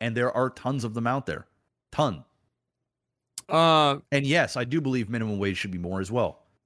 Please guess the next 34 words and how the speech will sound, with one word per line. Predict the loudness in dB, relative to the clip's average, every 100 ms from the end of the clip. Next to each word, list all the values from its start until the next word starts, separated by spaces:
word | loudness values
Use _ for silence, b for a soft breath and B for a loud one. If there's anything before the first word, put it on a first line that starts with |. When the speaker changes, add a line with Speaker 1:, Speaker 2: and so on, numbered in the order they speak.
| _
Speaker 1:
But | 0 0 2
Speaker 2:
Yeah. | 2 2
Speaker 1:
that | 2
i-, | 2 0
but | -2 2
it |
isn't | 0 0 -2
gonna | -4
change | -4 -4 -4
the | 0
fact | 0 0
that | -4
the | -8
job | -2 2 2 0
is |
still | -6 -4
dog | 2 2 2
shit. | -4 -10 -14 _ _ _ -8
It's, | -6 -6 -10 -20 _ _ _ _ -4
you | -2
know, | 0
you | -2 -2
get | -2
paid | 0 0 -2 2
Speaker 2:
Well, | 6 8 8
Speaker 1:
three | 4 2
dollars | 2 2 0
more | 2 4
an |
Speaker 2:
yes. | 4
Speaker 1:
hour. | 4 2 0 -4 b b _
You're | -16 -4 0
still | 2 2 2
miserable | 2 2 0 -2 -6 -12